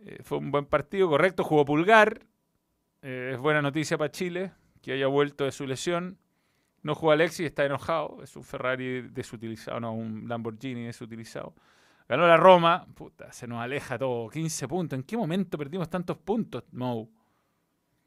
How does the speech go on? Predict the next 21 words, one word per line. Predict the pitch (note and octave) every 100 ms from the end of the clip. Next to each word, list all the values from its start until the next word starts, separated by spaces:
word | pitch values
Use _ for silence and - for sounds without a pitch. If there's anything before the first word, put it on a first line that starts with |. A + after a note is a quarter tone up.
| _ _ _ _ _
No | D3
habíamos | E3 G3 E3+
perdido | D#3 C3 D#3 E3+
uno | D3 E3 F#3
y |
el | E3+
resto | D3+ D#3 E3+
lo |
habíamos | D#3 D#3+
ganado | C#3+ D#3 D3
todo, | C#3 D3 F3
weón. | E3+ F3 F3+ _ _ _ _ _ _ _ _ _ _ _ _ _ _ _ _ _ _ _ _ _ _ _ _ _ _ _ _ _ _ _ _ _ _ _ _ _ _ _ _ _ _ _ _ _ _ _ -
Ah, | C#3 C#3 A#2+
perdimos | G#2 A2+ G#2
con | G#2+ G2+
Lazio | A2+ - G#2
también. | D#3 _ _ _ _ _ _ _ _ _ _ _ _ _ _ _
Se | _ A2+
me | G#2
olvidó | G2+ G#2+
ese. | A2 - -